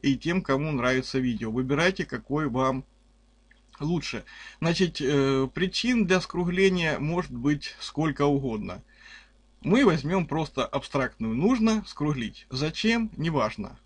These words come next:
Так, для этого, э, переходим на статью, заход-, и ищем слова. Заходим на сервис, нажимаем,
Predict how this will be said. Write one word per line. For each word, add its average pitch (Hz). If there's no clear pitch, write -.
Так, 123
для 139
этого, 123
э, 127
переходим 165
на 113
статью, 127
заход-, 156
и 202
ищем 156
слова. 151
Заходим 196
на 170
сервис, -
нажимаем, 139